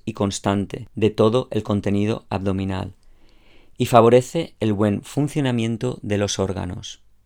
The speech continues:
La respiración costal. Se efectúa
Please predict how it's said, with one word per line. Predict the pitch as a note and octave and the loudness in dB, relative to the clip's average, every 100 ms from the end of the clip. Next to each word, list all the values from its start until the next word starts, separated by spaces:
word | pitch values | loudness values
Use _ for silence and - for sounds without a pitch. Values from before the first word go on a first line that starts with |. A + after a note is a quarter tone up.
| _ _ _ _ _ _ _ _ - - | _ _ _ _ _ _ _ _ -12 0
La | A#2 | 2
respiración | G2+ - A2 G#2 - A#2 B2+ | 2 0 -2 -2 0 -2 -2
costal. | A#2+ - G2+ F#2 F2+ G2+ _ _ _ _ _ _ _ _ _ _ _ _ | -4 -4 -4 -4 -6 -14 _ _ _ _ _ _ _ _ _ _ _ _
Se | - B2 | -2 0
efectúa | B2 - C#3 D3 E3+ | 0 -2 0 0 0